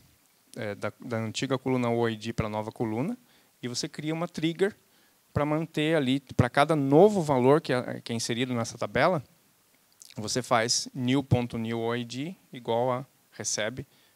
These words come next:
old ponto, é, O I D. E aí você faz o upgrade com replicação lógica. Você vai ter essa situação aqui, que no provider você tem O I Ds, no subscriber você tem without I Ds.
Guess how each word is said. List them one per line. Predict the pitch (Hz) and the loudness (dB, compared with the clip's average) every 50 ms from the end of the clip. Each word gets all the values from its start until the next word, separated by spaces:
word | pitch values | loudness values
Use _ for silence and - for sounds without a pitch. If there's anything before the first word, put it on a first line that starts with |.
| _ _ - | _ _ 4
old | - 135 131 135 135 131 139 - | 6 8 8 8 6 2 -4 -8
ponto, | - - 120 113 120 117 - 120 117 120 _ _ _ _ _ _ _ _ _ - | -8 -6 -6 -6 -6 -8 -10 -10 -12 -12 _ _ _ _ _ _ _ _ _ -20
é, | - 143 107 107 107 104 - | -16 -14 -12 -12 -12 -10 -8
O | 117 110 113 | -6 -4 -4
I | 120 123 | -6 -6
D. | 113 107 98 98 _ _ _ _ _ _ - - _ _ | -8 -14 -18 -18 _ _ _ _ _ _ -20 -20 _ _
E | - 113 | -4 -4
aí | 113 | -2
você | 113 - 139 | -2 -2 0
faz | - 147 135 139 | 2 2 2 2
o | 151 | 0
upgrade | 143 - - 139 135 139 135 139 | -2 -2 0 0 2 0 0 -2
com | - - 135 | -6 -4 -4
replicação | 135 131 - 131 - 143 131 - 156 160 | -4 -4 -4 -4 -4 -2 -2 -2 -2 0
lógica. | 165 151 139 147 180 185 - - - - _ _ _ _ _ _ _ _ _ _ _ _ _ _ _ _ _ _ _ - - - | 2 4 4 4 4 0 -6 -16 -20 -20 _ _ _ _ _ _ _ _ _ _ _ _ _ _ _ _ _ _ _ -20 -18 -14
Você | 120 - - | -10 -8 -4
vai | 107 113 104 | -4 -4 -2
ter | - 123 | -2 0
essa | 120 127 135 135 147 | 2 2 2 2 0
situação | 127 - - - 117 113 - 123 113 | -2 -4 -4 -6 -6 -6 -4 -6 -6
aqui, | 113 110 - 151 190 226 - _ _ - | -6 -6 -8 -10 -10 -10 -12 _ _ -18
que | - 113 | -16 -14
no | 104 104 | -14 -12
provider | - - 110 104 104 110 113 113 107 | -10 -8 -6 -4 -2 -2 -2 -4 -6
você | 107 - - | -10 -10 -10
tem | 107 - 127 135 156 165 | -6 -4 -4 -4 -2 -4
O | - - 139 131 127 | -4 0 2 2 2
I | 123 123 | 0 0
Ds, | 123 147 180 220 - - - - _ _ _ _ _ _ _ _ _ | -2 -4 -4 -4 -4 -6 -8 -10 _ _ _ _ _ _ _ _ _
no | - 139 | -8 -8
subscriber | 123 - 139 131 - - 143 123 117 120 120 120 | -6 -8 -8 -10 -8 -4 -4 -4 -4 -4 -8 -8
você | 117 123 - - 135 | -8 -8 -8 -8 -8
tem | - - 120 117 120 | -8 -8 -6 -6 -6
without | 131 135 127 120 120 113 117 - | -6 -6 -6 -4 -4 -4 -4 -6
I | 139 131 | -8 -10
Ds. | 120 107 - - - - | -10 -12 -14 -14 -16 -18